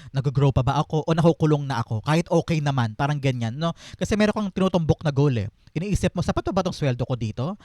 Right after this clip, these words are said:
Ah, para mapag-ipunan ko yung goal ko in the near future." Halimbawa, mapag-college si Bunso o makabili na ng bahay.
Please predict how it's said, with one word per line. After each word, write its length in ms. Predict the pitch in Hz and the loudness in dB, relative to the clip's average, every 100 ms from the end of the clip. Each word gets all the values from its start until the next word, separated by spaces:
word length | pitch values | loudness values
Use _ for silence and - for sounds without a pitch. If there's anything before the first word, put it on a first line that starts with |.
| - - | -18 -8
Ah, 160 | - 170 | 0 2
para 240 | - 170 | 4 2
mapag-ipunan 720 | 165 170 156 165 - 147 135 127 | 2 0 -4 -4 2 4 4 2
ko 80 | 160 | 0
yung 80 | 165 | 2
goal 320 | 143 131 120 | 4 4 2
ko 160 | 123 143 | -2 -4
in 80 | 135 | -2
the 80 | |
near 160 | 135 123 | -4 -4
future." 560 | - 120 113 - 160 147 | -6 -8 -8 -6 -6 0
Halimbawa, 240 | 123 135 | 2 2
mapag-college 560 | 123 117 - 117 117 - | -2 -6 -4 -2 -4 -6
si 160 | 139 | -6
Bunso 400 | 131 147 151 139 | -4 -6 -4 -4
o 300 | - - - | -6 -14 -2
makabili 400 | 139 139 135 135 | 0 2 0 2
na 240 | 131 127 123 | 0 0 0
ng 0 | |
bahay. 560 | 131 135 127 127 127 | 2 2 2 0 -2